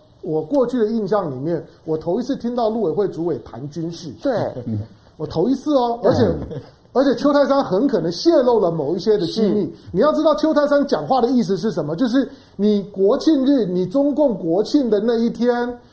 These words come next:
Speaker 1: 你白天派了二十五架战机呢进防空识别区，对不对？我偷偷告诉你，美国有两架战斗机呢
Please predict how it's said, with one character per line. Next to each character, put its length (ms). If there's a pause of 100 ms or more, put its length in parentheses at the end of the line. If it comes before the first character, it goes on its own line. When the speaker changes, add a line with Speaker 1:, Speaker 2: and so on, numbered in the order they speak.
(180)
Speaker 1:
你 140
白 280
天 200
派 180
了 120
二 260
十 140
五 120
架 220
战 260
机 240
呢 180
进 260
防 180
空 160
识 160
别 160
区， 160
对 180
不 80
对？ 320 (180)
我 100
偷 180
偷 140
告 200
诉 140
你， 220 (220)
美 180
国 200
有 220
两 260
架 180
战 220
斗 160
机 220
呢 200